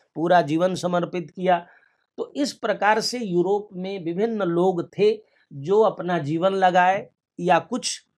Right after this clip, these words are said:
धार्मिक उद्देश्य रहे उनके, लेकिन बहुत काम किया, समर्पित किया जीवन। ये मैक्स मुलर लिखते हैं, What Can India Teach Us, जो उनके लेक्चर हैं, उसमें उन्होंने लिखा कि हम भी यदि लंदन में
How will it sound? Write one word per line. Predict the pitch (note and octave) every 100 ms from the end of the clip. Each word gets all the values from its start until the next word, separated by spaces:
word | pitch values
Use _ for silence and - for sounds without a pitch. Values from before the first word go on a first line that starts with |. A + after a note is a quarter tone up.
| _ _ _ _ -
धार्मिक | C3 C3 F3 G3+ A#3+ B3
उद्देश्य | G3 E3 C#3 G3 - G3+
रहे | F#3 F3+
उनके, | G3+ F#3+ F3 A3+
लेकिन | C#4 A#3+ C4+
बहुत | A#3 F#3 A#3 -
काम | D#3+ C#3+ C3+
किया, | F#3 G3
समर्पित | - A3+ C4 G#3+ A#3 F3
किया | E3 D3+
जीवन। | B2+ B2+ - _ _ _ _ _ G#3
ये | A#3+ B3 G3 G#3+ _ _ -
मैक्स | D#3 F#3+ F#3 -
मुलर | G#3+ A#3 C4
लिखते | A#3 F#3+ F3 - A3
हैं, | F3 D3+ D#3+ _ _ - - - C3
What | F#3+
Can | D3 - G3
India | F#3 F3+ F#3 F3
Teach | F3 _ - F3 F3+
Us, | D#3+
जो | C#3+ E3+
उनके | E3 D#3+
लेक्चर | D#3 D#3 - F#3 E3+
हैं, | D#3+
उसमें | F3 D#3+ - E3+
उन्होंने | F3 E3+ D#3+
लिखा | D#3 F#3+ E3+ D#3+ - _ _ _
कि | F3+
हम | D3+ F#3 G3
भी | G3+ A3+ F3 D#3 _ _ -
यदि | E3 F3 F#3 G3+ - _ -
लंदन | D#3 E3 F3 F#3
में | F3+ D#3 D#3